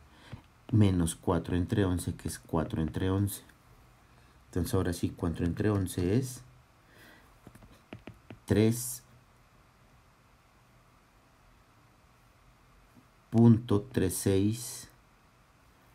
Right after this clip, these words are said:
periódico. ¿Ok? Hay una disculpa. No había multiplicado, repito. Recuerden que es una fracción del valor de la fuente, que son cuatro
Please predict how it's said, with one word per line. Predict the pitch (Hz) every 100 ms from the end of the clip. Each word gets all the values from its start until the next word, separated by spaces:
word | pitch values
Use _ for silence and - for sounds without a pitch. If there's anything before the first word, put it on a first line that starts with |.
| _ _ _ -
periódico. | 95 90 - - - - - - - - -
¿Ok? | 85 92 123 123 - - - _
Hay | - 85 85
una | 87 87
disculpa. | 82 - - - - - - - - - -
No | -
había | 92 92
multiplicado, | 90 82 85 78 - 87 78
repito. | 71 92 85 156 165 - - - - - - _ -
Recuerden | 98 90
que | 87
es | 107
una | 95
fracción | 87 82 - 98 92 123 - - - - _ - - _ _ _ _ _ _ -
del | 90 87
valor | 82 82 85 - -
de | 78 90
la | 82
fuente, | - 110 104 101 - - - - - - - - - - -
que |
son | - 90 90 - - - - -
cuatro | 92 - 98 101